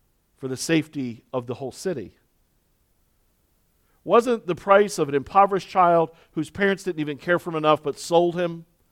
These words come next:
who would probably die of a small, of a young age from tuberculosis anyway,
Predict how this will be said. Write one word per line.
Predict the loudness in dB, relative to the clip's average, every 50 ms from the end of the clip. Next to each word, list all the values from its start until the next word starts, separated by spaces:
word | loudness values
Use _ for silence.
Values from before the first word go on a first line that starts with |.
| _ _ _ _ _ _ _ _ _ _ _
who | 4 4
would | 4 4
probably | 4 2 2 4 4 4 4
die | 4 2 2 4 4 4 4
of | 4 2
a | 0 -4
small, | -6 -2 2 2 2 4
of | 2 0
a | 0
young | 0 0 0 0 0
age | -2 -4 -6
from | -10 -14
tuberculosis | -14 -14 -10 -8 -6 -6 -6 0 0 2 2 0 -4 -12 -16 -10
anyway, | -8 -6 -4 -2 2 4 4 4 4 2 2 -2